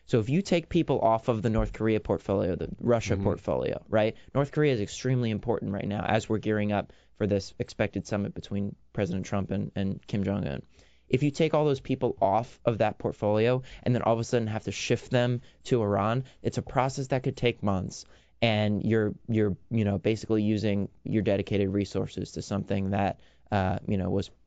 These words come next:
Speaker 1: manufactured and created by the president when even he is someone who has acknowledged that North Korea is his top issue right now.
Speaker 2: Mm-hmm.
Speaker 1: But you'd be taking people off of that, essentially, uh, in this tiny federal agency. It's a very important one, uh, and it doesn't get a lot of attention, but it's, uh,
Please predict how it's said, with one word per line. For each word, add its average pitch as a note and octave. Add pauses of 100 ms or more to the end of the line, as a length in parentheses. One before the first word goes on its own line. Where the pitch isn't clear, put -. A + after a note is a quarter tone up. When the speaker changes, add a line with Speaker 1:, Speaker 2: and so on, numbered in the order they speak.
Speaker 1:
manufactured G#2+
and G2
created G2
by F#2
the G2
president G2 (220)
when G2+
even C3
he E3+
is B2+
someone A2
who A2
has G#2+
acknowledged G#2 (160)
that G#2+
North A#2
Korea C#3
is G#2+
his G2
top F#2+
issue -
right C2
now. F#2
Speaker 2:
Mm-hmm. E2 (240)
Speaker 1:
But A#2+
you'd B2
be B2
taking B2+
people A2+
off G2+
of F#2
that, -
essentially, - (280)
uh, G2
in G#2
this G2+
tiny G2 (120)
federal G2
agency. -
It's -
a A#2+
very C#3
important G#2+
one, G#2 (280)
uh, -
and G#2
it G2+
doesn't G#2+
get G#2
a G#2
lot G2+
of F#2+
attention, G2
but G2
it's, -
uh, G2